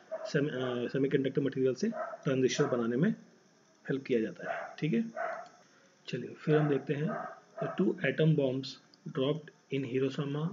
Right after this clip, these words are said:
and Nagasaki of Japan, ठीक है, Japan के जो ये दो शहर हैं, हिरोसाम-, हिरो-, Hiroshima, Hiroshima and नागासाकी, ठीक है, इन दोनों शहरों में जापान में यूएस के द्वारा bomb गिराया गया था, जो atomic bomb है, ठीक है,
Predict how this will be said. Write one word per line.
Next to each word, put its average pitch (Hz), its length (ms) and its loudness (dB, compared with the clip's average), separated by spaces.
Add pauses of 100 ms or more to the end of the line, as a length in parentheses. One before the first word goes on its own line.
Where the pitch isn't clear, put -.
(140)
and 135 220 0
Nagasaki 123 480 -2 (1040)
of 131 120 0
Japan, 120 400 -2
ठीक 180 120 4
है, 190 40 4
Japan 131 380 0
के 139 140 2
जो 143 320 2
ये 135 120 6
दो 135 120 4
शहर 135 260 0
हैं, 139 100 -2
हिरोसाम-, 131 480 -4 (200)
हिरो-, 139 240 -2
Hiroshima, 160 640 4 (800)
Hiroshima 165 520 6
and 160 180 0
नागासाकी, 135 760 2
ठीक 180 140 -2
है, 165 280 -2
इन 151 100 2
दोनों 143 220 2
शहरों 123 280 -2
में 151 180 2
जापान 120 440 -4
में 196 80 -2 (480)
यूएस 151 220 2
के 139 140 2
द्वारा 131 220 0
bomb 143 280 2
गिराया 120 220 6
गया 120 140 4
था, 180 200 2 (760)
जो 131 220 4
atomic 135 340 0
bomb 113 240 0
है, - 220 -18
ठीक 185 160 -2
है, 175 60 0